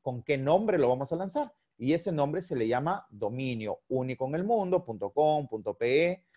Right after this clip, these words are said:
ya depende en qué nombre le quieras poner, ¿sí? Y bueno,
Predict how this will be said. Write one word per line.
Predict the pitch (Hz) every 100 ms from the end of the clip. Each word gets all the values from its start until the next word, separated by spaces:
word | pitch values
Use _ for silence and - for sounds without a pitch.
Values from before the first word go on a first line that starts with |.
| _
ya | - 120
depende | 123 110 120 127 151 -
en | 113 101 _
qué | 113 117
nombre | 117 113 123
le | 117 -
quieras | 95 95
poner, | - 85 76 _ _ _ _ _
¿sí? | 180 - - _ _
Y | - 170
bueno, | 151 156 98